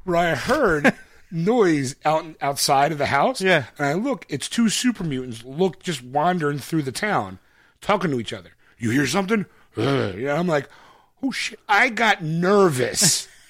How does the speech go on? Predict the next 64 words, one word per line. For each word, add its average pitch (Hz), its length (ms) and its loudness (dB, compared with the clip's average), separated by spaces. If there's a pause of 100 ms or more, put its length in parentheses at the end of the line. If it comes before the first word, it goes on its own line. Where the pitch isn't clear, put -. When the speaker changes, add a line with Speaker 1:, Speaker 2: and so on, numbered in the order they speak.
(200)
Speaker 1:
<laughs> 247 380 2
Literally 240 560 2
got 220 340 4
nervous. 185 340 2
I'm 151 60 -4
going, 147 220 0 (240)
"They 123 80 -16
can't 185 260 -6
see 190 180 0
me, 117 80 -2
can 104 240 -6
they?" 202 200 0 (360)
I 156 100 4
c-, - 200 -2
crouched 156 440 4
down, 165 420 2 (300)
like, 127 140 -6
stayed 147 260 0
against 147 260 -2
the 165 80 -2
wall. 143 260 4
So, 123 140 -4
like, 123 160 -4 (240)
if 98 120 -20
I 92 60 -16
can't 117 220 -10
see 175 160 -6
them, 262 180 0
maybe 190 200 2
they 196 100 2
can't 214 240 0
see 254 140 0
me. 254 420 2 (400)
You 160 80 -2
know, 156 160 2
and 151 200 -2
I 143 220 0 (200)
had 160 180 -2
my 143 100 0
Pip-Boy 165 420 -6
playing 156 340 -6
music 160 340 -4
at 190 80 -6
the 185 40 -16
time. 208 260 0
I - 20 -2
was 175 100 -2
like, 143 100 -6 (200)
"Quick, - 180 -10
turn - 220 -8
it - 20 4
off, 160 140 0
turn 190 220 4
it - 20 8
off, 185 200 8
turn 254 200 8
it - 20 10
off." 277 280 8 (240)
<laughs> - 60 -12
You 190 120 -4
know, 220 200 2 (140)
I 220 120 4
don't 208 240 0
know 202 420 0